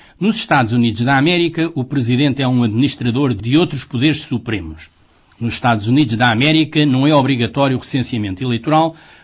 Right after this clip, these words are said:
pelo que só uma minoria está recenseada e cinquenta e quatro por cento dessa minoria não vota. Ou seja, o presidente dos Estados Unidos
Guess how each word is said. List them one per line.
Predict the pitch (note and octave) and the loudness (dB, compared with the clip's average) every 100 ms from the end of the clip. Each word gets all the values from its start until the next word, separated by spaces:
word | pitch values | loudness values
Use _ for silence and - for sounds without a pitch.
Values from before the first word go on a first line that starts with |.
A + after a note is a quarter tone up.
| _ | _
pelo | F3 G#3 | -2 0
que | G#3+ F#3+ A3 | 2 0 -2
só | - - E3+ F3 | -8 0 2 2
uma | E3+ D#3+ | 2 2
minoria | D#3 G#3+ E3+ C#3 C3 C#3 | 4 4 4 4 4 4
está | C3 - C3 | 2 0 0
recenseada | A#2 - C#3 C3+ - B2 B2 B2 B2+ - | 0 -2 -4 -4 -2 2 2 0 -4 -2
e | C3 | -2
cinquenta | - D3+ C3+ G#3 F3+ | 0 -2 0 -2 -2
e | D#3 | -4
quatro | D#3 D#3 D3+ | 0 -2 -2
por | - | -10
cento | B2+ G2+ | -6 -6
dessa | B2+ B2+ - | -4 -6 -4
minoria | A#2 C3 C3+ D#3+ D#3+ C#3 | -2 0 0 0 -2 0
não | C3 C#3 | 0 0
vota. | G#2 A2 - - _ | -2 -4 -6 -18 _
Ou | E2+ | -18
seja, | D#2 D#3 D#3+ D3+ E3 - - - - - | -10 -4 -2 -2 -4 -12 -20 -20 -20 -8
o | A2+ | -6
presidente | F3 G#3 F3 C#3 B2 - | -2 0 2 2 0 -2
dos | A2+ | -4
Estados | - - A#2 A2 | -4 -2 -2 0
Unidos | A2+ C3 C3+ - | 0 0 -2 -4